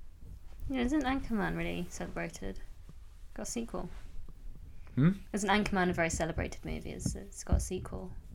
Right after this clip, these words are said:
Speaker 2: Yeah. I guess they're just saying he's bad. It doesn't. The, that didn't get any other noms. Um, I mean, Catwoman is really bad.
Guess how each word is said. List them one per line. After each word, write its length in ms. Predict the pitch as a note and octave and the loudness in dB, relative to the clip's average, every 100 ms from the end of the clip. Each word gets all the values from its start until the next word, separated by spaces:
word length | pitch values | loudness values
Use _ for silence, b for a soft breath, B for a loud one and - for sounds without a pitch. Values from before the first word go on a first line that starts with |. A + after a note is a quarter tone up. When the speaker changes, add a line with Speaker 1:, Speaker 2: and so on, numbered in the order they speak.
| - - | 0 10
Speaker 2:
Yeah. 320 | A#2+ A#2+ A#2 - - - - - - - - - | 12 12 10 2 -12 -12 -14 -16 -16 -16 -12 8
I 100 | A#2 A#2+ | 12 12
guess 180 | B2 | 12
they're 100 | B2+ | 10
just 140 | A2+ G#2 | 10 10
saying 140 | G#2+ | 8
he's 300 | F2 G#2+ G#2 | 8 6 6
bad. 340 | - E2+ E2+ F2 | 6 6 6 4
It 140 | - | 4
doesn't. 360 | A2+ A2 G#2 G#2 | 4 4 4 8
The, 180 | G2+ - | 6 6
that 200 | - G#2 | 4 6
didn't 160 | G2 F#2+ | 6 6
get 200 | F#2 F#2 | 6 6
any 220 | F2+ F2 | 6 6
other 220 | F2+ F2+ | 6 6
noms. 500 | E2+ F2 E2+ F2 - - - - b b b b b b b b b b - - - - | 6 6 4 2 -2 -12 -16 -14 b b b b b b b b b b -16 -16 -16 -6
Um, 460 | - F2 E2 E2+ - - - | 2 4 4 2 -2 -6 4
I 40 | A#2+ | 10
mean, 120 | C3 | 12
Catwoman 420 | - A#2 G2 F2+ | 12 10 10 6
is 120 | E2+ | 6
really 180 | F2 E2 | 4 2
bad. 440 | D#2+ E2+ E2 E2+ | 2 4 4 2